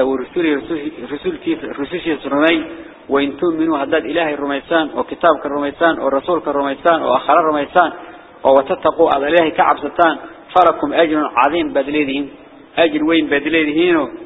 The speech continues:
إنكم بنفتي إنه أسرية، أترسنية، أترميسان. ما كان الله، إلهي ما أهاني، ليذلك كتجية، المؤمنين، المؤمنين تكتجم هاي، على ما أنتم عليه، وحد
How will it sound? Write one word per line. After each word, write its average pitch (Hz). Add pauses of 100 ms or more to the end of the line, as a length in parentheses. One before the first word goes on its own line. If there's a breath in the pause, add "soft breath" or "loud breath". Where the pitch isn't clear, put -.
(160)
إنكم 165
بنفتي 160
إنه 143
أسرية، 147 (280)
أترسنية، 165 (120)
أترميسان. 143 (220)
ما 131
كان 139
الله، 143 (440)
إلهي 139
ما 143
أهاني، 143 (360)
ليذلك 139 (180)
كتجية، 143 (440)
المؤمنين، 143
المؤمنين 139
تكتجم 139
هاي، 147 (300)
على 143
ما 143 (120)
أنتم 151 (160)
عليه، 147
وحد 143